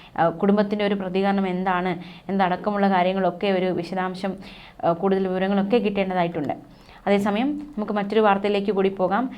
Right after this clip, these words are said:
കഴിഞ്ഞ ദിവസങ്ങളൊക്കെ നമ്മൾ ഏറെ വേദനയോടെ ചർച്ച ചെയ്യുന്ന, അറിയുന്ന ഒരു വാർത്തയാണ് വിഭജികയുടെ മകളുടെ മരണം. ഇപ്പോഴും ആ ഒരു വിഷയത്തിലെ ദുരൂഹത അവസാനിച്ചിട്ടില്ല. ഇവരെ, ഏഹ്, ദുരൂഹ സാഹചര്യത്തിൽ ഷാർജയിൽ മരിച്ച നിലയിൽ കണ്ടെത്തുന്നു.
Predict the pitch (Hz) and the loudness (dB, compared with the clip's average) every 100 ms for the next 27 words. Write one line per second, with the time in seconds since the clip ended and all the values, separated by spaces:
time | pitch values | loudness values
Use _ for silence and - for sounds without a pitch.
0 | - 208 202 196 196 208 196 196 226 202 | -6 -4 0 0 0 0 -2 0 0 2
1 | 196 - 190 196 202 196 202 214 202 202 | 2 2 4 4 4 2 2 2 2 2
2 | 202 185 202 202 196 180 180 202 202 196 | 2 -4 -2 0 0 0 0 0 2 2
3 | 175 180 202 180 180 - - - - 185 | 2 0 0 0 0 -2 -8 -18 -4 2
4 | 202 202 208 196 190 190 190 190 208 202 | 4 4 4 4 2 2 2 2 4 4
5 | 190 170 170 185 196 262 262 233 269 294 | 4 2 0 0 6 8 8 8 8 8
6 | 254 233 226 233 226 220 202 208 226 226 | 6 4 4 4 4 2 2 2 4 4
7 | 214 196 - - - - 202 226 233 214 | 4 4 0 -10 -18 0 2 4 2 0
8 | 214 - 127 131 - - - - - - | -2 -2 0 0 -2 -18 -20 -20 -20 -20
9 | - _ - - 240 269 294 294 226 214 | -20 _ -14 -2 2 6 6 6 6 6
10 | 208 247 269 294 254 220 214 233 233 240 | 6 6 4 4 2 0 2 0 2 -2
11 | 233 214 208 226 226 202 196 226 220 220 | 2 2 2 2 2 0 -2 -2 2 4
12 | 220 202 196 202 196 190 | 4 0 -2 -2 -2 0